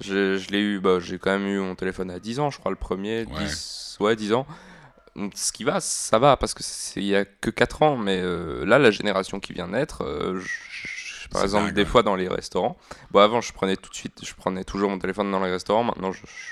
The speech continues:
Speaker 1: je suis beaucoup moins, mais quand
Speaker 2: Bah,
Speaker 1: tu passes,
Speaker 2: déjà,
Speaker 1: des
Speaker 2: on
Speaker 1: fois, il y a
Speaker 2: va,
Speaker 1: des, il y a des
Speaker 2: déjà, on va beaucoup moins au restaurant, euh, suite covid, hein.
Speaker 1: Ouais, mais des fois, quand tu passes dans un restaurant, même moi dans la rue, quand je marche ou des choses comme ça, tu vois des enfants, ils ont un iPad comme ça, et puis ils le regardent comme ça.
Speaker 2: Hmm.
Speaker 1: Je veux dire, quand t'es enfant,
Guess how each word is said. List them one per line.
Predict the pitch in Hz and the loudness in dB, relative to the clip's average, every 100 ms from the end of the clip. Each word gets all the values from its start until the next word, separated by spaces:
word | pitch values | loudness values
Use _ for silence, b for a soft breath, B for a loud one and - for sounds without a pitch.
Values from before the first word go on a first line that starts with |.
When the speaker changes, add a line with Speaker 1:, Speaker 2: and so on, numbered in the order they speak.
| - | -14
Speaker 1:
je | - - | -16 -16
suis | - _ | -16 _
beaucoup | - 95 95 | -6 -4 -2
moins, | 117 | 0
mais | 135 95 139 B B B B _ | 0 -2 -8 B B B B _
quand | - | -6
Speaker 2:
Bah, | 92 | 0
Speaker 1:
tu | |
passes, | 92 151 | 10 10
Speaker 2:
déjà, | 120 | 10
Speaker 1:
des | |
Speaker 2:
on | 110 | 8
Speaker 1:
fois, | 90 | 10
il | 143 | 10
y | |
a | 113 | 8
Speaker 2:
va, | |
Speaker 1:
des, | 104 104 | 6 4
il | 104 | 4
y | |
a | 98 | 2
des | 95 90 - - | 2 -2 -6 -8
Speaker 2:
déjà, | 90 113 | -2 0
on | 107 | 0
va | 92 | -2
beaucoup | 87 90 | -4 -4
moins | 95 95 | -2 -2
au | 92 | 0
restaurant, | 90 - 98 104 98 | 0 0 0 2 0
euh, | 82 | -2
suite | 76 90 - | -4 -8 -8
covid, | 90 92 120 | -6 -4 -6
hein. | 113 120 | -8 -4
Speaker 1:
Ouais, | - 120 117 | 6 8 8
mais | 98 95 92 95 98 | 4 0 0 -2 -2
des | 104 | -4
fois, | - 160 | -2 -2
quand | 131 | -2
tu | - | -6
passes | - 120 | -8 -8
dans | - | -6
un | - | -8
restaurant, | - - 101 120 | -8 -2 0 0
même | 101 98 | -2 -2
moi | 101 | -2
dans | 98 | -2
la | 90 | 0
rue, | 101 123 | 0 0
quand | - 95 | -2 -6
je | - | 0
marche | 120 127 - | 0 0 -4
ou | |
des | 101 | -6
choses | - - | -6 -8
comme | 95 | -4
ça, | - | -2
tu | 165 - | -2 0
vois | 104 | 0
des | 87 | 0
enfants, | 87 92 - 160 202 B B - | -4 -4 -2 -2 -4 B B -6
ils | 107 | -2
ont | 95 | 2
un | 92 | 2
iPad | 98 - 135 | 2 6 6
comme | - 95 | 4 -6
ça, | 98 117 143 | 4 4 4
et | |
puis | 120 - | 0 -6
ils | 98 95 92 92 | -8 -6 -4 -2
le | 92 | 0
regardent | 98 98 127 | 0 4 2
comme | - 123 | 2 -4
ça. | 196 | -4
Speaker 2:
Hmm. | |
Speaker 1:
Je | 156 | -4
veux | 110 | 0
dire, | 127 | 0
quand | - | 0
t'es | - | 2
enfant, | 98 107 - 143 | 4 4 2 2